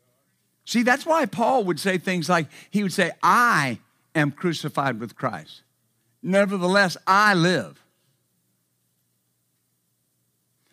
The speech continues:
There's something that it's called a non sequitur. All right, and it's a statement that doesn't make sense. "I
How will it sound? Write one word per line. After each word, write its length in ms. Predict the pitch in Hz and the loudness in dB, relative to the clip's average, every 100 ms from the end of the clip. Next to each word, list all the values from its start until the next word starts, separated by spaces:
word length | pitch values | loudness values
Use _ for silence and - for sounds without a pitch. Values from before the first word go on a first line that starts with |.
| _ _ _ - | _ _ _ -2
There's 200 | 185 - | 0 2
something 420 | 262 277 262 226 | 0 -2 -2 0
that 260 | 202 190 - _ _ _ - | 0 0 -6 _ _ _ -4
it's 180 | 180 - | -4 -2
called 260 | 214 190 | 0 2
a 80 | 160 | 0
non 540 | 160 185 226 233 214 - _ _ _ _ - | 0 2 2 2 -2 -8 _ _ _ _ -12
sequitur. 1040 | - 233 208 - 180 - 190 139 76 - _ _ _ _ _ _ _ - | -4 -2 -4 -4 -4 -2 -2 -2 -4 -14 _ _ _ _ _ _ _ -4
All 80 | 151 | 0
right, 140 | 165 | 0
and 220 | 185 180 185 | -2 -4 -2
it's 220 | 175 180 | -4 -2
a 100 | 147 | -2
statement 720 | - - 254 240 - 151 151 _ _ _ _ _ | -2 0 0 0 -2 -2 -2 _ _ _ _ _
that 180 | 147 175 | -2 2
doesn't 300 | 208 170 185 | 0 0 -2
make 260 | 180 165 - | -2 -2 -4
sense. 680 | - 156 85 _ - - _ _ _ _ _ _ _ _ _ _ _ _ - | -4 -4 -4 _ -18 -18 _ _ _ _ _ _ _ _ _ _ _ _ 2
"I 640 | 190 226 220 180 160 | 4 6 6 4 2